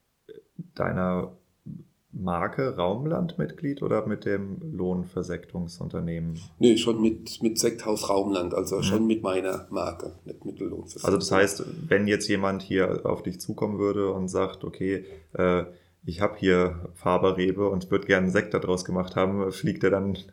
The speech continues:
Speaker 1: im hohen Bogen raus oder sagst du, okay, auch das versekte ich dir?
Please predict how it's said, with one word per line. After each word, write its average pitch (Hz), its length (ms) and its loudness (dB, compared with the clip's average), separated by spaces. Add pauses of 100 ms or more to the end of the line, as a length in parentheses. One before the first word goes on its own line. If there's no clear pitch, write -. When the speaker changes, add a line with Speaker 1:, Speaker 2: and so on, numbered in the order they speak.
(120)
Speaker 1:
im 107 140 2
hohen 117 200 10
Bogen 107 260 6
raus 117 520 8
oder 117 380 10 (240)
sagst - 300 0
du, 110 60 8
okay, 104 380 8 (260)
auch 85 160 4
das - 220 4
versekte 95 360 4
ich - 120 -8
dir? 95 200 0